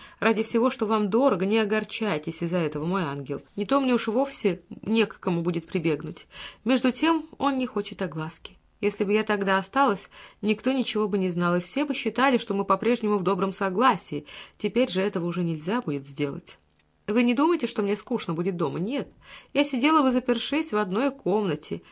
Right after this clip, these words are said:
ни с кем, кроме вас, не видясь, и довольна была бы со своей судьбой.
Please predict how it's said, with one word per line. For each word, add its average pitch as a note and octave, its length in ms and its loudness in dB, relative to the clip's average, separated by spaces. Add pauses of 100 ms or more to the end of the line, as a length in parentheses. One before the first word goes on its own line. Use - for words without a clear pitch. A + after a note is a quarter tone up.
(160)
ни A3 80 4
с A#3 100 -2
кем, D#4 220 0
кроме C4 240 2
вас, B3 240 0
не A3 100 2
видясь, G#3 320 0
и G#3 60 2
довольна B3 400 2
была A#3+ 240 4
бы A3+ 100 0
со A3+ 120 -6
своей F#3+ 260 -2
судьбой. D#3+ 600 -4